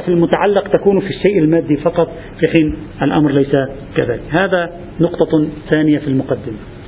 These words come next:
نقطة ثالثة، بحث فقه الأطعمة والأشربة له جانب منهجي في غاية الأهمية،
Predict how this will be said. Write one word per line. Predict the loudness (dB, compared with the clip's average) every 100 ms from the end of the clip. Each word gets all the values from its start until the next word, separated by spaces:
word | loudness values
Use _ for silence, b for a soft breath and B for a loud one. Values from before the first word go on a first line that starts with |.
| -4
نقطة | 0 0 0
ثالثة، | 2 2 0 -6 -12 -16 -18 -18 -16 B B B B B B -16 -12 0 0
بحث | 2 4
فقه | 4 2 0
الأطعمة | 2 0 2 2
والأشربة | 2 2 0 2 2 4 2 2 -2 B B 0
له | 2 4 4 4 4 4
جانب | 4 4 2 2
منهجي | 2 2 2 2 2 2 2 2
في | 2 2
غاية | 4 2
الأهمية، | 2 0 0 0 -2